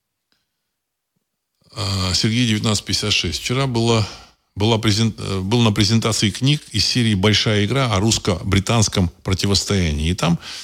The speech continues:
выступал один генерал из военной разведки. Он сказал, что у С Ш А крайне большие проблемы, и мы ждем, когда начнутся проблемы в самих С Ш А. Конец цитаты. Ну, это проблемы финансовые,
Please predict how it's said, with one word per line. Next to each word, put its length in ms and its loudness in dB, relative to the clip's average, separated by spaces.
выступал 480 2
один 240 2
генерал 380 2
из 80 2
военной 320 2
разведки. 440 0
Он 100 4
сказал, 260 0
что 160 -2
у 60 0
С 140 0
Ш 180 0
А 60 -2
крайне 300 2
большие 380 2
проблемы, 480 2
и 40 6
мы 140 6
ждем, 300 2
когда 260 0
начнутся 440 0
проблемы 440 0
в 60 0
самих 280 0
С 140 -2
Ш 220 -2
А. 40 -8
Конец 360 -4
цитаты. 340 -12
Ну, 180 4
это 140 2
проблемы 480 2
финансовые, 640 -2